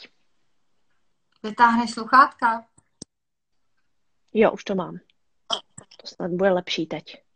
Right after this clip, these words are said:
Speaker 2: A tak.
Speaker 1: Já, počkej, ale teď tě, teď tě slyším fantasticky, jsi jak v rádiu třeba.
Speaker 2: Jo?
Speaker 1: No fakt, ale.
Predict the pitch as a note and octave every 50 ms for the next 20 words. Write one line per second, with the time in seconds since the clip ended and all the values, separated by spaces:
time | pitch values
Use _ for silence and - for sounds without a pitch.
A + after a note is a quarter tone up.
0 | _ _ _ _ _ _ _ _ _ _ _ _ - E3 - - D#3+ - _ -
1 | - - _ _ _ _ - G3+ F#3+ E3+ E3+ - G3+ G3 - - A3 G#3+ G#3 G3
2 | - - _ - G#3+ G#3+ - - A3 - - A3 G#3+ - A#3+ A3 - A3+ G#3 -
3 | B3+ B3+ B3+ - A#3 G#3+ - C4 C4+ - B3 A3+ - - G#3+ - - G#3 G#3 A3
4 | A3 G#3+ G#3+ G#3 G3+ G3 F#3+ G3 A#3+ A#3+ A#3 F3+ F3 - - E3+ E3+ D#3+ D#3 D#3+
5 | - - _ _ _ _ _ - A3 G#3 G#3 G3 F#3 F3+ F3 F3+ A3+ D4 G4 -
6 | _ _ _ _ _ - - _ _ _ _ _ _ G#3+ G#3 G#3 - _ _ _
7 | _ _ - _ _ _ - G#3+ A3+ - - C4 A#3 A#3 C#4 - - - D#4 C#4+
8 | A#3+ G#3 F#3+ G3